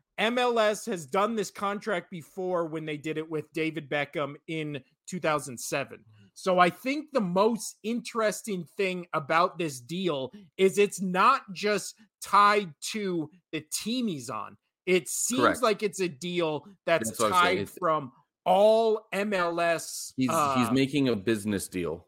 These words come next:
Speaker 2: He's coming in
Speaker 1: Yeah.
Speaker 2: for a business deal. This was, a, I think, a big reason. Um, so I, I figured the guy, it was a Swedish soccer player who ended up, um, heading over. He played for, um, Milan for a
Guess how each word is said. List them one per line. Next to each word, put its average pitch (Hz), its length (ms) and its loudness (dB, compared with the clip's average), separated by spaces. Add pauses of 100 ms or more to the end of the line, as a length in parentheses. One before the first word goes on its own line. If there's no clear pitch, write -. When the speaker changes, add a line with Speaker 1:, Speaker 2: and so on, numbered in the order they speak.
(140)
Speaker 2:
He's 107 200 -6
coming 131 320 2
in 117 100 0
Speaker 1:
Yeah. 143 100 0
Speaker 2:
for 117 140 2
a 101 60 -2
business 92 380 -4
deal. 87 140 -2
This 104 220 -4
was, 107 160 -6
a, 107 360 -4
I 113 40 -2
think, 107 220 -4
a 101 40 -8
big 92 180 -6
reason. 98 260 -2 (380)
Um, 117 260 2
so 110 160 0
I, 110 60 0
I - 20 -4 (240)
figured 127 200 0
the 101 80 -2
guy, 101 100 2
it 101 100 -2
was 107 120 -4
a 117 60 -2
Swedish 113 460 -4
soccer 104 280 -2
player 101 380 -2
who 101 200 -2
ended 101 280 -4
up, 95 300 0 (420)
um, 95 560 0
heading 107 320 -2
over. 95 520 0
He 101 80 -8
played 135 220 2
for, 104 400 2 (440)
um, 87 480 -4 (680)
Milan 101 540 0 (760)
for 113 180 4
a 104 220 -4